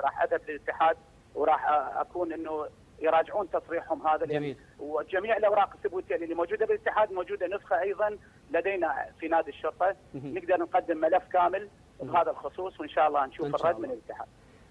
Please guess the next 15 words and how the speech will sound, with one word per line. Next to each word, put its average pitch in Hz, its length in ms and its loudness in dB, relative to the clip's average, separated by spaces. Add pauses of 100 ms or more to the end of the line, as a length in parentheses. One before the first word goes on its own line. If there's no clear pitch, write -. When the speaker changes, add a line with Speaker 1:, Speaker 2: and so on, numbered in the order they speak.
Speaker 2:
الاستاذ 190 520 4 (360)
علاء 160 220 2
بحر 151 180 -6
العلوم، 135 380 -6
شكراً 180 340 -4
لك 156 240 -6
وشكراً 151 300 -8
للانضمام 143 920 -6
معنا 147 240 -2
في 175 120 -8
برنامج 156 300 -4
خط - 200 -10
الرياضه، 135 400 -4
ويا 147 240 -2
رب 196 120 -2